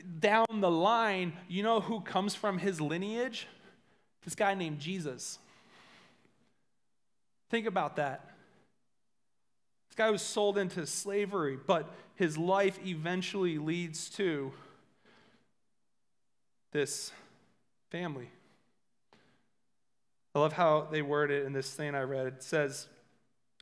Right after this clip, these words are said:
"There was this great famine in the land of Canaan, and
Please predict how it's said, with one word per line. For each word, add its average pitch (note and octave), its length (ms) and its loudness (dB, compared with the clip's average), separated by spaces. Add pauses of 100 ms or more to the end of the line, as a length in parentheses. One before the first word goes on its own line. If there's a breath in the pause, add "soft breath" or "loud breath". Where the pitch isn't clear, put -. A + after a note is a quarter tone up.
"There E3+ 140 4
was D#3+ 160 2
this D#3 120 -4
great D#3+ 300 0
famine C#3 560 -6 (460 soft breath)
in D#3 80 -4
the D3 80 2
land D3 200 0
of C#3 140 -6
Canaan, C#3+ 500 -6
and B2+ 200 -10